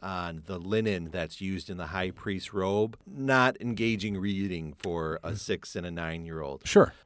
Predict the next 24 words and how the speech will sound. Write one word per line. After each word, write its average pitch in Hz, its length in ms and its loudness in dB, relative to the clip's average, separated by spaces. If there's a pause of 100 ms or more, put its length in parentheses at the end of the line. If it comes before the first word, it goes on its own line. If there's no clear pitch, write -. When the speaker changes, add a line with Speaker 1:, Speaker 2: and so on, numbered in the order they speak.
(180)
Speaker 1:
I 101 140 -2
did 139 380 6
my 120 300 8
best 98 500 0
to 95 200 -10
kind 110 240 -4
of 87 140 -8
try 110 460 0
and 98 240 2
Speaker 2:
<laughs> 101 40 -4
Speaker 1:
after 110 360 4
I 117 80 8
was 82 240 8
<laughs> - 120 4
done 147 180 6
reading, 110 380 4
say, 95 380 0 (420)
"Here's 143 500 2
the 120 100 0
most 110 420 0
important 101 460 -2
thing 92 240 -6
to 87 80 -10
remember. 80 480 -8